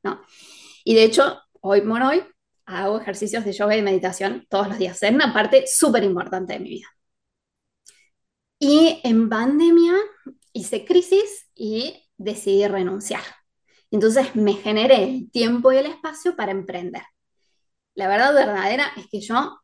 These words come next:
no sabía mucho <laughs> exactamente qué iba a hacer.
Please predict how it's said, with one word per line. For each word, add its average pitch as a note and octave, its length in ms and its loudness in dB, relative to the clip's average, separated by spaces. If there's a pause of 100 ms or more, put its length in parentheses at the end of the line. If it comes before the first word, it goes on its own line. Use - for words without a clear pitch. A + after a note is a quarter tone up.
no A#3 280 2
sabía G3+ 460 0
mucho B3 400 2
<laughs> - 1040 -8
exactamente A#3 1040 -2
qué - 100 2
iba A#3 220 0
a - 20 -8
hacer. - 240 -12